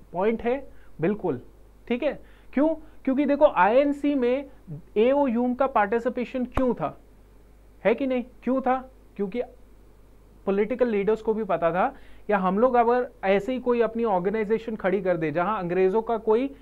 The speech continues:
बंदा नहीं होगा, तो अंग्रेज जो है वो उस organization को recognize नहीं करेंगे। At least ये आईएनसी में अंग्रेज के द्वारा ये बनी होगी,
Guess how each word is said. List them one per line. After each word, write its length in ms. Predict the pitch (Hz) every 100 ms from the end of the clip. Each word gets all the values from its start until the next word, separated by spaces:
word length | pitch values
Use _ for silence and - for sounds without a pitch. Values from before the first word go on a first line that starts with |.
| - -
बंदा 300 | 151 180 214
नहीं 200 | 214 226
होगा, 300 | 220 165 139 - - - -
तो 60 |
अंग्रेज 540 | 214 180 190 220 254 240
जो 200 | 202 220
है 320 | 208 254 262 - 156
वो 200 | 185 254
उस 360 | 247 208 208
organization 760 | 202 180 170 190 180 185 - 202
को 140 | 247
recognize 600 | 214 156 180 175 190 214 151
नहीं 300 | 147 175 208
करेंगे। 440 | 165 147 131 127 - - - -
At 100 | 180
least 280 | 185 254 240
ये 140 | 208
आईएनसी 600 | 226 185 190 226 226 233
में 180 | 226 233
अंग्रेज 560 | 190 185 190 226 226 - -
के 120 | 233
द्वारा 340 | 175 180 180 226
ये 160 | 214
बनी 260 | 196 185 202
होगी, 460 | 185 170 160 214